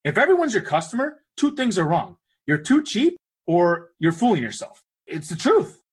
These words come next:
You're never gonna get everybody to be your customer. So I did. I said that to him, you know, did really well at that. I was very successful. And I was literally driving an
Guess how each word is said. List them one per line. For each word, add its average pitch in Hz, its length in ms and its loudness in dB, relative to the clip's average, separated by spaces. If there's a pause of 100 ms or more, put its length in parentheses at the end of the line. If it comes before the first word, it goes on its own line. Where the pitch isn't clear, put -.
(160)
You're 311 140 2
never 392 240 2
gonna 339 120 0
get 208 140 0
everybody 151 340 0
to 147 100 -6
be 170 100 -2
your 156 80 0
customer. - 480 -8 (500)
So 139 280 -4 (340)
I 190 100 2
did. 185 160 0
I 151 60 0
said 254 180 2
that 240 180 0
to 226 100 0
him, 208 240 2 (180)
you 185 80 -4
know, 156 100 0
did 285 200 0
really 220 200 4
well 147 180 4
at 151 120 0
that. 170 160 2
I - 20 0
was 127 140 -2
very 165 180 -2
successful. 160 640 -8 (260)
And 165 140 0
I 170 40 4
was 156 140 -2
literally 220 300 2
driving 196 320 2
an 127 100 -6